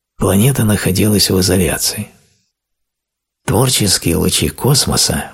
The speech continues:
посылаемые первотворцом и первоустроителями Земли, проникают через этот частотный щит. Они бомбардируют Землю.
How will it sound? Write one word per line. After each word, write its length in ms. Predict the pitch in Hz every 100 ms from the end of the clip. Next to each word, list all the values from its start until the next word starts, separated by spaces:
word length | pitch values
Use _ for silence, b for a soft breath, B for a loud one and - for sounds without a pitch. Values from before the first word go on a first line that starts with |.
| -
посылаемые 720 | - - 78 85 87 73 69
первотворцом 840 | - 76 71 - 80 71 78 85
и 40 | 76
первоустроителями 1040 | 76 78 71 71 78 76 71 71 69 80
Земли, 460 | 76 76 82 73 - _ _ _ _ _ _
проникают 640 | - 95 92 92 110 117 85
через 360 | - 80 73 76
этот 280 | - 78
частотный 640 | - - - 69 67 - -
щит. 340 | - - - - _ _ _ _ _ _ _ _
Они 260 | - 95 127
бомбардируют 880 | 117 98 95 92 95 90 113 82
Землю. 440 | 82 - - -